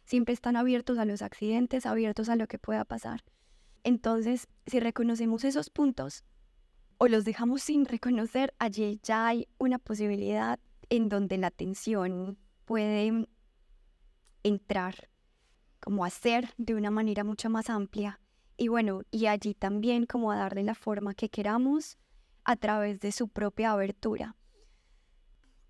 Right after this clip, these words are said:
Y bueno, creo que este es un espacio abierto, es un espacio en blanco,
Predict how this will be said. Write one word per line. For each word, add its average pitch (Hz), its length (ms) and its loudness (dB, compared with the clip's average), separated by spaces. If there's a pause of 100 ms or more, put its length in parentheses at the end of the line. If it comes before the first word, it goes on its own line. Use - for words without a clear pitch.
(320)
Y 262 120 -4
bueno, 285 320 4
creo 262 280 0
que 285 280 0 (380)
este 262 460 0 (720)
es 233 260 0
un 262 120 4
espacio 254 640 0 (120)
abierto, 208 720 0 (340)
es 247 140 2
un 247 120 4
espacio 247 500 0
en 220 220 0
blanco, 214 520 -2